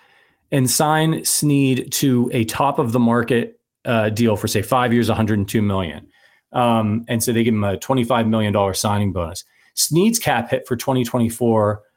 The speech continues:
uh, on a structure like that would be six point one, uh, six point one two five million. So,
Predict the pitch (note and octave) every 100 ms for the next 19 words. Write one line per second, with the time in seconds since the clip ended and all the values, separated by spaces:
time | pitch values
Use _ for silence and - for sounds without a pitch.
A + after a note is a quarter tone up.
0 | _ - A2+ A#2 B2 A2+ - E3 D#3+ C3+
1 | A#2 A#2 G#2+ A#2+ G2+ A#2+ A2 A2 - _
2 | - - - - C#3+ B2 A#2+ A2+ A#2 A#2
3 | B2 A2+ - - D#3+ B2+ A#2 - A#2+ C3
4 | A#2+ D3 A#2 C3 G#2+ G2+ G#2 G#2+ G#2 F2
5 | - _ _ _ _ _ - - E3 D3
6 | C3+ -